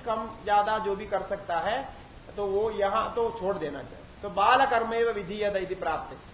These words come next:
बाल के कर्म को ही बाल्य कहा गया, ऐसा यहां प्राप्त होता है। कोई नियम नहीं, तो क्योंकि बालक के नियम नहीं माना इसलिए, तो नियम से बाहर कर देना है ना उनको, ब्रह्मवेत्ता। तो ऐसा पूर्व पक्ष प्राप्त होता है, पूर्व पक्ष तो ऐसे ही कहेगा।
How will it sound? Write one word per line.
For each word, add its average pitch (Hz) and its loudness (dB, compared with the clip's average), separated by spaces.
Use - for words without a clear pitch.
बाल 233 8
के 254 4
कर्म 226 2
को 233 2
ही 262 2
बाल्य 208 8
कहा 175 6
गया, 175 4
ऐसा 180 4
यहां 190 2
प्राप्त 165 4
होता 131 -6
है। 113 -14
कोई 269 4
नियम 247 4
नहीं, 170 2
तो - -12
क्योंकि 240 -2
बालक 254 6
के 277 0
नियम 262 0
नहीं 262 0
माना 175 -4
इसलिए, 123 -12
तो 208 -4
नियम 240 2
से 262 0
बाहर 233 6
कर 208 0
देना 190 2
है 165 -2
ना 320 -2
उनको, 190 -8
ब्रह्मवेत्ता। 151 -4
तो - -4
ऐसा 208 4
पूर्व 226 2
पक्ष 233 -2
प्राप्त 196 2
होता 135 -6
है, 110 -8
पूर्व 208 -4
पक्ष 220 -8
तो 233 -6
ऐसे 214 -4
ही 220 -8
कहेगा। 196 -6